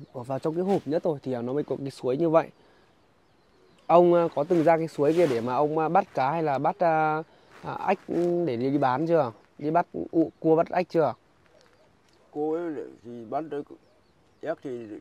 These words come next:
Speaker 2: thời này là không có rồi.
Speaker 1: Thời này thế trước, trước cái,
Speaker 2: Ừ.
Speaker 1: trước mùa này cơ ông?
Speaker 2: Ừ.
Speaker 1: Tầm
Speaker 2: Trước mùa
Speaker 1: trước
Speaker 2: này cũng không có rồi.
Speaker 1: Cũng không
Speaker 2: Cá
Speaker 1: có à?
Speaker 2: xoay nhiều lắm.
Speaker 1: Người ta soi nhiều không có à?
Speaker 2: Vâng, suối này cá không có đâu. Nó
Speaker 1: À.
Speaker 2: gió quá, cá không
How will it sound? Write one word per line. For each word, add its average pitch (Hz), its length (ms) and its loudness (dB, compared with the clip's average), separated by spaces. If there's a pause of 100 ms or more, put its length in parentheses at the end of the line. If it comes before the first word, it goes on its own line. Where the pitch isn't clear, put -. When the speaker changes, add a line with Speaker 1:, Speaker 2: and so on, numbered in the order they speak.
(140)
Speaker 2:
thời 131 160 -10
này 131 180 -10
là 113 120 -10
không 127 260 -18
có 156 260 -6
rồi. 113 120 -12 (160)
Speaker 1:
Thời 143 160 -2
này 139 200 -2
thế 151 140 -4 (180)
trước, 220 260 2 (220)
trước 233 200 2
cái, 214 120 -2
Speaker 2:
Ừ. - 300 -16
Speaker 1:
trước 226 200 2
mùa 175 180 6
này 147 200 2
cơ 165 120 2
ông? 160 200 -2 (140)
Speaker 2:
Ừ. 120 60 -20 (300)
Speaker 1:
Tầm 147 260 -2
Speaker 2:
Trước - 20 -8
mùa 170 100 -4
Speaker 1:
trước 139 60 2
Speaker 2:
này 127 340 -6 (560)
cũng 170 180 -10
không 147 180 -12
có 160 180 -2
rồi. 131 180 -6 (120)
Speaker 1:
Cũng 165 100 -10
không 175 140 0
Speaker 2:
Cá 135 60 2
Speaker 1:
có 135 140 2
à? 147 180 -2
Speaker 2:
xoay 135 140 -12
nhiều 143 200 -10
lắm. 135 180 -14 (120)
Speaker 1:
Người 147 100 -6
ta 156 100 2
soi 160 220 0
nhiều 143 220 0
không 147 100 -6
có 131 220 0
à? 139 160 -2
Speaker 2:
Vâng, 127 220 -18 (160)
suối 139 160 -14
này 151 220 -12
cá 127 180 -2
không 143 200 -14
có 147 200 -8
đâu. 147 140 -12 (300)
Nó 131 180 -12
Speaker 1:
À. 135 60 -6
Speaker 2:
gió 160 80 -6 (100)
quá, 151 260 -4 (220)
cá 120 120 -10
không 139 160 -16